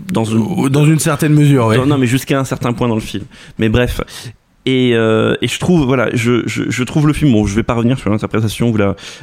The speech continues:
Speaker 1: vous l'avez, euh, très bien souligné. Moi, je vais, à la rigueur, quitte à parler d'interprétation, moi, je vais dire un mot parce que, vous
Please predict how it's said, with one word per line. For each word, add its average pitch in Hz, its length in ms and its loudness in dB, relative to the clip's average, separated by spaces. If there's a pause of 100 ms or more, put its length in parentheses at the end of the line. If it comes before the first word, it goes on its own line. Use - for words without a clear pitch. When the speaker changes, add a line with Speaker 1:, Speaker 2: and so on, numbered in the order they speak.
(100)
Speaker 1:
vous - 80 -2
l'avez, 107 260 2
euh, 101 160 2
très 135 220 -4
bien 123 140 0
souligné. 123 480 4
Moi, 165 100 2
je 113 140 -2
vais, - 80 -4 (200)
à 123 60 -4
la 139 80 0
rigueur, 147 300 -2
quitte 151 180 -6
à 156 60 -2
parler 143 240 0
d'interprétation, 135 600 -2
moi, 131 140 0
je 104 80 -6
vais 113 80 0
dire 123 200 -4
un 123 60 -2
mot 135 160 -2
parce 120 200 -6
que, 117 80 -6
vous 104 80 -6